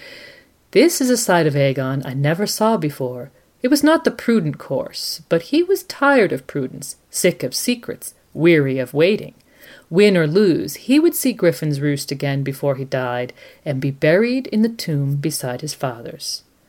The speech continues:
And so we see John Connington himself throwing caution to the wind,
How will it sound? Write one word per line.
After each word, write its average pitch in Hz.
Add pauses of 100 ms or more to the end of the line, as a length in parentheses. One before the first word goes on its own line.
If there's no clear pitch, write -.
(480)
And 190
so 208
we 208
see 208
John 285
Connington 247
himself 202
throwing 143
caution 139
to -
the 139
wind, 135